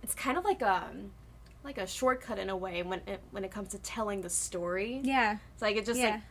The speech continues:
Speaker 1: "Here's this information, but in a fancy commercial-like
Speaker 2: Yeah.
Speaker 1: setting."
Speaker 2: Yes.
Speaker 1: Like, it's so weird. Oh my God. No, it almost works because, like, it's a, it's a movie about this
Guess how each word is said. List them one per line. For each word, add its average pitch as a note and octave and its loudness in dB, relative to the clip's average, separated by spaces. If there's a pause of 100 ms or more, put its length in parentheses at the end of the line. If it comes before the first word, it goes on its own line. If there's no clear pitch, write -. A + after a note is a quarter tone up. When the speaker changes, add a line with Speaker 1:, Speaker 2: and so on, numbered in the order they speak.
(140)
Speaker 1:
"Here's G4 10
this B3+ 4
information, C4+ 6
but A#3 8
in B3+ 8
a A3 8
fancy D4 4 (600)
commercial-like C#4+ 4
Speaker 2:
Yeah. - 4
Speaker 1:
setting." C4+ 4
Speaker 2:
Yes. A3 0
Speaker 1:
Like, B3+ 2 (300)
it's - -4
so - -4 (280)
weird. - -16
Oh - -16
my - -16
God. C4 2 (540)
No, A#3+ -4 (100)
it G#3+ -6
almost A3+ -4
works B3 0
because, G3 -2
like, F#3 0
it's G3 -4
a, G3 -2 (260)
it's - -4
a A3 -4
movie A3+ -2
about G#3+ 2
this G3 -2